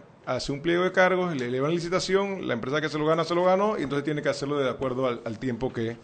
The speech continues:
se estipula en la licitación hacerlo. Entonces, eh, yo realmente jamás vi, eh, el letrero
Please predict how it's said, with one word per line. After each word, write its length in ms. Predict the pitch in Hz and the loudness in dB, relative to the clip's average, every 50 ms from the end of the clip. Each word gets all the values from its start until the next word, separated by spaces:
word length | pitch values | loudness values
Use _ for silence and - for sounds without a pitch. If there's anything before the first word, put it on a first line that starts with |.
| - - - - - | -20 -20 -20 -20 -8
se 140 | - - | -4 -4
estipula 560 | 117 - - - - 117 113 113 113 113 117 - - - - - - - | -4 -2 -4 -2 0 2 4 4 4 4 2 -2 -8 -10 -8 -12 -10 -6
en 100 | - 120 | -4 -2
la 80 | 113 110 | -2 0
licitación 540 | 110 104 - 110 - 110 104 - - 110 107 | -2 -2 -4 -4 -8 -8 -8 -8 -6 0 0
hacerlo. 280 | 104 - 107 104 - - - - - - - - - - - | 0 0 0 -4 -6 -8 -8 -10 -14 -18 -20 -20 -20 -20 -20
Entonces, 560 | - - 151 170 160 - 185 190 185 - - - - - - - - - - - - - | -2 0 2 2 4 4 2 2 2 -2 -8 -14 -20 -20 -20 -20 -20 -20 -20 -20 -12 -6
eh, 340 | 139 127 127 127 120 123 - - - - - - | -4 -4 -2 -2 -4 -6 -10 -16 -20 -20 -20 -16
yo 220 | - 120 139 170 185 | -4 0 2 2 4
realmente 640 | 185 190 185 180 180 185 180 180 180 185 185 185 - - | 6 4 4 4 2 0 0 -2 -2 -4 -4 -6 -10 -14
jamás 360 | - - 127 139 160 165 165 | -10 -8 -4 -2 -2 0 2
vi, 240 | 165 170 160 160 - - - - - - - - - - - - - - - - - - - - - - - - | 2 0 0 0 -4 -10 -16 -20 -20 -20 -20 -20 -20 -20 -20 -20 -20 -20 -20 -20 -20 -20 -20 -20 -20 -20 -12 -6
eh, 420 | 139 127 127 123 123 120 120 120 - - | -2 0 0 0 2 0 0 -2 -4 -2
el 160 | 139 131 127 | -2 0 0
letrero 560 | 127 123 - 151 147 143 143 139 139 156 170 | 0 0 0 2 4 6 6 6 4 2 -2